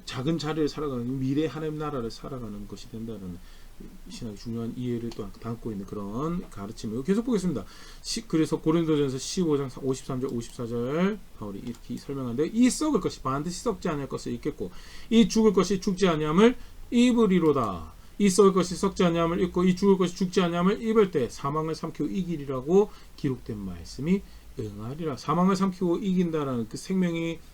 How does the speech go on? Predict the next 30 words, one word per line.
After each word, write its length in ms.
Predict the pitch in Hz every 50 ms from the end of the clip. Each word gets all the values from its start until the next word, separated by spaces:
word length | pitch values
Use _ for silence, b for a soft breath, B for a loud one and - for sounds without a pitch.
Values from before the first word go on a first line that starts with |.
| b b
내가 240 | 147 143 139 156 143
부활이고 340 | - 147 151 156 151 156 147
생명이라는 640 | - 185 180 175 165 156 147 139 135 131 127 123
그 80 | - -
말씀 280 | 147 139 123 117 139 139
실제로 340 | - - - - 160 156
응하게 320 | 160 156 147 151 151 151 143
되는 180 | 131 120 120
그 100 | 117 -
일이 340 | 123 113 113 120 160 185 185 B B B B B B B -
발생할 500 | - 139 143 143 - - 156 147 135 123
것이고 300 | - 117 - 110 101 95 B B B B B B
그것을 580 | - 185 208 214 185 208 202 196 196 196 196 185 -
확인하는 520 | - - 233 226 220 220 208 208 202 196
대표적인 400 | 185 180 160 - 208 196 202 202
사건이 260 | 185 175 156 - 170 156
뭐냐? 220 | 139 123 120 117
그게 260 | - 139 151 156 156 b b b b -
예수님의 520 | 131 120 117 - - 123 131 147 165 175 - - - - - - - -
부활. 280 | - 98 101 101 101 107 110
예수님 240 | 131 143 165 175 151
부활은 300 | 151 156 160 156 156 147
단순히 580 | - 135 139 131 160 165 165 156 156 170 175 180 B B B B
생명을 360 | B - 196 196 196 185 175
주신다는 360 | 165 156 160 156 156 143 131
현재적 420 | 123 156 160 170 156 170 165 165 185
은혜에서 320 | 175 170 165 147 135 -
끝나는 300 | - 160 151 151 147 131
것이고 180 | 117 107 - 123
미래의 480 | 131 135 139 143 151 156 156 156 156